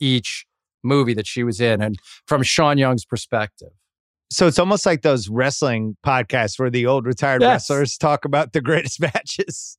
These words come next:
Speaker 2: You have Abdullah the Butcher giving his take on some match that happened in Mexico.
Speaker 1: Yeah, you know, Mil Mascaras really was kind of an asshole.
Speaker 2: <laughs>
Speaker 1: Like that whole thing. Yeah,
Speaker 2: And
Speaker 1: I
Speaker 2: you
Speaker 1: love
Speaker 2: and I are
Speaker 1: that
Speaker 2: the only
Speaker 1: shit.
Speaker 2: ones listening to it?
Speaker 1: Me and
Speaker 2: Um,
Speaker 1: Shoemaker are the only guys who listen to it.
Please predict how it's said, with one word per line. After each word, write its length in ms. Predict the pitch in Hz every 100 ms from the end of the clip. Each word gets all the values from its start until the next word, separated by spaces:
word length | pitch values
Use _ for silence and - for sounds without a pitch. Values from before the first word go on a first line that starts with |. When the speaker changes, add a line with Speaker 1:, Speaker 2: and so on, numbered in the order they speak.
| - _ _ - 180 - _ 190
Speaker 2:
You 80 |
have 180 | 196 127 131 156
Abdullah 420 | 220 160 220 214 214
the 140 | 180
Butcher 400 | 185 180 - 185
giving 320 | 151 165 160
his 180 | 170 151
take 340 | - 165 156
on 160 | 165 139
some 220 | - 170 143
match 280 | 139 143
that 140 | 165 143
happened 280 | 147 147 139
in 60 |
Mexico. 460 | 123 131 - 156 147 - 143
Speaker 1:
Yeah, 160 | 247
you 140 | 226 247
know, 100 | 226
Mil 240 | 214 269
Mascaras 640 | 247 - - 233 233 165 190
really 200 | 220 202
was 120 | 160
kind 240 | - 214 180
of 60 |
an 80 | 170
asshole. 520 | 175 170 - 175 104 90
Speaker 2:
<laughs> 120 | 151 156
Speaker 1:
Like 160 | 190
that 200 | 180 190
whole 160 | 226 247
thing. 420 | 240 285 240 285 _ - -
Yeah, 340 | 240 277 202 190
Speaker 2:
And 100 | 190
Speaker 1:
I 40 | 220
Speaker 2:
you 80 |
Speaker 1:
love 80 | 247
Speaker 2:
and 60 | 226
I 20 |
are 100 | 202 196
Speaker 1:
that 60 |
Speaker 2:
the 60 | 190
only 180 | 185 185
Speaker 1:
shit. 80 | 185
Speaker 2:
ones 180 | 180
listening 320 | 170 - 180 160
to 140 | 180
it? 160 | 185 165 -
Speaker 1:
Me 160 | 180 180
and 120 | 160
Speaker 2:
Um, 80 | 143
Speaker 1:
Shoemaker 360 | 165 135 120
are 40 | 120
the 100 | 131
only 140 | 131
guys 240 | 123 127 107
who 40 |
listen 260 | 120 120 107
to 120 | 110
it. 100 | 110